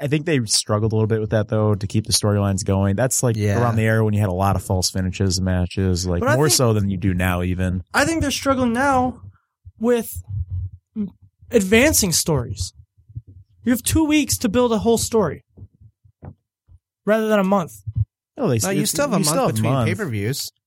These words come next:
Speaker 2: 'Cause you have two
Speaker 3: I
Speaker 2: pay-per-views
Speaker 3: guess.
Speaker 2: a
Speaker 3: I
Speaker 2: month,
Speaker 3: don't
Speaker 2: but you
Speaker 3: Or
Speaker 1: And a lot of times they've, they've
Speaker 2: rosters
Speaker 1: done
Speaker 2: don't.
Speaker 1: some consistently longer feuds lately, too. So it's not like, okay, this is the feud, now it's done. I mean, this Bayley Charlotte feud's gone on for a little bit now.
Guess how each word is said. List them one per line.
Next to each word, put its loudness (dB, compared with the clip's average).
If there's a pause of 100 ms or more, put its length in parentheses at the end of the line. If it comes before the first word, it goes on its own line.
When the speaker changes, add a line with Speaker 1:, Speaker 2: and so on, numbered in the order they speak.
(600)
Speaker 2:
'Cause 0
you 4
have 0
two -2
Speaker 3:
I 2
Speaker 2:
pay-per-views 0
Speaker 3:
guess. 2
Speaker 2:
a 4
Speaker 3:
I -2
Speaker 2:
month, 0
Speaker 3:
don't -10
Speaker 2:
but 0 (440)
you 0 (160)
Speaker 3:
Or -2 (100)
Speaker 1:
And 0
a 0
lot 0
of -4
times 0
they've, 2
they've -10
Speaker 2:
rosters 0
Speaker 1:
done 0
Speaker 2:
don't. 0
Speaker 1:
some 0
consistently 0
longer 0
feuds 0
lately, -4
too. -2
So 0
it's 0
not 2
like, 0 (140)
okay, 2
this 2
is -2
the -6
feud, 2
now 0
it's -4
done. -4 (560)
I -2
mean, 2
this 2
Bayley 2
Charlotte 2
feud's -4
gone 0
on 0
for -2
a 2
little 0
bit 0
now. -6